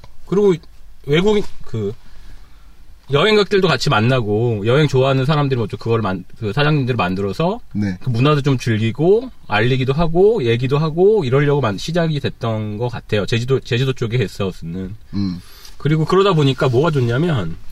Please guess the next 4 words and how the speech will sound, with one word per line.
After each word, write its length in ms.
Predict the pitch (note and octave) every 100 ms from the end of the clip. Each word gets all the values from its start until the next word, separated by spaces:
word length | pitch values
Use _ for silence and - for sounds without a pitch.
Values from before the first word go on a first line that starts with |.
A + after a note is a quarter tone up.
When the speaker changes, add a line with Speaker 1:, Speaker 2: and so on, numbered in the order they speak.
| - - - - - - - - -
Speaker 1:
특히 240 | - - E3+
여자들끼리 680 | A2+ F3+ A3 G#3+ G#3 F#3
여행 720 | D3 - C#3+ C#3+ C3+ B2 A2+ - -
오잖아요. 720 | A2+ G#2+ G#2+ F#2+ G2 A2+ G2+